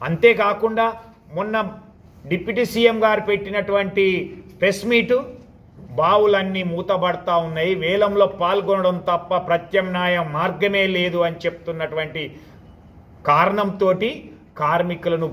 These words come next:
భయభ్రాంతులకు గురి చేసి లాభాలు లేవు అని చెప్పాలి అనేటువంటి ఆలోచనతో ఉన్నదా? అలా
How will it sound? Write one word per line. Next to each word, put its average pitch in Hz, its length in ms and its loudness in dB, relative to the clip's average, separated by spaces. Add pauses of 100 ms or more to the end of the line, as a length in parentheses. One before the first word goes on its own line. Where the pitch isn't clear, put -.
భయభ్రాంతులకు 185 920 2
గురి 156 240 -6
చేసి 180 320 -2 (500)
లాభాలు 165 520 4
లేవు 147 320 0
అని 151 100 -10 (100)
చెప్పాలి 147 540 -2
అనేటువంటి 135 480 -6 (260)
ఆలోచనతో 139 560 -2 (120)
ఉన్నదా? 113 300 -4 (1400)
అలా 143 180 2